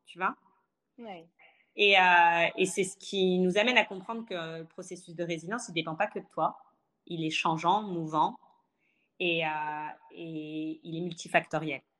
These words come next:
Speaker 1: C'est-à-dire qu'il va pas, il va pas dépendre uniquement de toi, ta capacité à être résilient.
Speaker 2: Mhm.
Speaker 1: Ce serait presque trop facile, en fait. Ça voudrait dire que finalement, tu es né par défaut, résilient ou pas.
Speaker 2: Ouais.
Speaker 1: C'est une connerie, tu vois, Émilie.
Speaker 2: Mhm.
Speaker 1: Tu n'es pas résilient, en fait.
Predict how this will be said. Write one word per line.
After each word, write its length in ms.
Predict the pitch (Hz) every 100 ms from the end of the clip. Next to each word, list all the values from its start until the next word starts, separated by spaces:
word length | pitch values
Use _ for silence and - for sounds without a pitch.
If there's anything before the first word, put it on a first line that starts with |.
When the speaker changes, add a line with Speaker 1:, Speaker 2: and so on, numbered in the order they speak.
| _
Speaker 1:
C'est-à-dire 320 | - - 160
qu'il 120 | 185 156
va 80 |
pas, 200 | 147 156
il 120 | 160 160
va 100 | 147
pas 120 | 208
dépendre 360 | 180 196 190 -
uniquement 420 | 180 170 180 208
de 80 | 180
toi, 180 | 165 208
ta 120 | 190
capacité 560 | 190 185 - - 220
à 60 | 202
être 100 | 165
résilient. 440 | - 175 170 156 - _ _ _ _
Speaker 2:
Mhm. 240 | 220 196 160 _ -
Speaker 1:
Ce 60 |
serait 180 | 165 180
presque 340 | 170 170 - 170
trop 200 | - 156
facile, 420 | 143 139 - 139
en 80 | 135
fait. 180 | - - _ _ _ _
Ça 120 | 202
voudrait 260 | 180 180 190
dire 160 | 233
que 100 | 214
finalement, 600 | 185 185 160 165 214 220 - _ _
tu 260 | - - 175
es 80 | 175
né 420 | 190 208 240 - _ _ _
par 160 | 185 156
défaut, 400 | 170 170 226 294 -
résilient 460 | 170 170 180 202
ou 40 | 190
pas. 260 | 190 160 - _ _ _ _ 247
Speaker 2:
Ouais. 80 |
Speaker 1:
C'est 160 | 214 185
une 100 | 151
connerie, 460 | - 160 175 196 -
tu 160 | -
vois, 120 | 165
Émilie. 280 | 165 160 160
Speaker 2:
Mhm. 60 | 180
Speaker 1:
Tu 120 | 170
n'es 140 | 175
pas 220 | 170 214 208
résilient, 460 | 180 160 165 156
en 60 | 147
fait. 200 | -